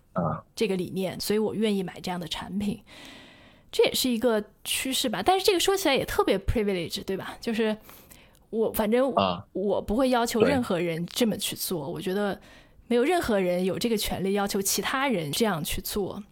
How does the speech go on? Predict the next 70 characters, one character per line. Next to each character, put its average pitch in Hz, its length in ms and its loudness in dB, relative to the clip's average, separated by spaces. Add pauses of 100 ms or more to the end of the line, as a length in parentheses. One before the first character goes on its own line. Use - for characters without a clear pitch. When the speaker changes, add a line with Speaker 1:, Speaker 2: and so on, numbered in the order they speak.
(120)
Speaker 1:
在 - 180 0
经 156 180 0
济 254 100 0
学 98 200 2
上 98 180 4
边， 90 240 4
它 220 80 6
其 220 60 2
实 180 120 4
是 185 120 2
有 185 60 2
两 - 220 0
个 - 60 0
相 123 160 4
关 139 160 4
的 135 80 0
概 110 160 2
念， 95 240 2
一 98 80 2
个 - 100 2
它 135 140 2
叫 107 360 4
共 208 260 2
有 87 200 2
的 53 520 2
商 98 360 4
品， - 320 0
它 143 120 4
就 165 60 0
是 139 40 -2
说 156 140 2
像 139 120 2
环 - 360 0
境 131 260 4
啊、 65 400 4
像 101 260 4
水 87 220 2
资 - 160 2
源 107 220 4
啊、 95 180 4
像 104 160 2
空 120 240 2
气 - 180 4
啊 101 120 4
这 117 140 2
类 107 120 4
的 87 100 0
东 101 160 2
西， 117 120 2
它 123 100 4
其 120 220 4
实 101 180 2
是 - 160 2
个 104 100 0
共 170 280 2
有 - 160 2
的 - 100 2
一 58 140 0
个 80 100 2
资 - 240 2
源， 85 180 2 (420)
它 156 120 2
并 160 240 0
不 92 80 2
是 104 160 2
被 110 400 0
哪 90 180 2
一 60 200 2
个 120 120 4
人 67 480 2